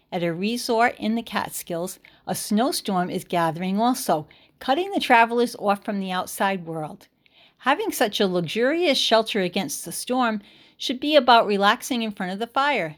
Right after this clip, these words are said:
and snuggling up with a good book and a glass of wine. Alas, it is not to be.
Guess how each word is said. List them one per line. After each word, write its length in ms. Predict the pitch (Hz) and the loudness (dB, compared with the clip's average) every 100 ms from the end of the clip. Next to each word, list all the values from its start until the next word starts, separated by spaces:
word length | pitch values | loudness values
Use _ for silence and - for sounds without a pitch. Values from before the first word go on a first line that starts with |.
| _ | _
and 140 | 202 | -8
snuggling 540 | 196 214 233 269 233 214 | -6 -4 0 0 0 0
up 160 | 247 | 0
with 120 | 190 160 | -2 -2
a 80 | |
good 380 | 151 - 320 320 | -4 -2 -2 -2
book 240 | 240 233 175 | -2 -2 -2
and 100 | 160 | -6
a 60 | |
glass 400 | - 208 277 - | -2 2 2 2
of 100 | 247 | -6
wine. 380 | 214 160 156 151 _ _ _ - - _ - | -4 -6 -6 -10 _ _ _ -20 -20 _ 0
Alas, 540 | 302 269 175 180 - - | 2 4 4 4 0 -6
it 140 | 269 | -2
is 120 | 339 | -2
not 240 | 202 196 - | 2 2 2
to 160 | - | 0
be. 360 | 202 170 160 156 | 0 0 -2 -4